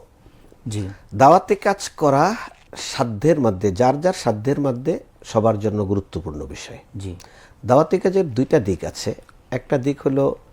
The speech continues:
Speaker 2: ইসলামের সৌন্দর্য তুলে ধরা, আরেকটা দিক হলো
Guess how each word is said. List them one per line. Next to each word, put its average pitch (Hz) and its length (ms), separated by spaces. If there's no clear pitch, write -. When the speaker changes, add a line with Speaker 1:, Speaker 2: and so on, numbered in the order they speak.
Speaker 2:
ইসলামের 131 360
সৌন্দর্য 117 500
তুলে 110 220
ধরা, 135 380
আরেকটা 107 320
দিক 110 240
হলো 117 200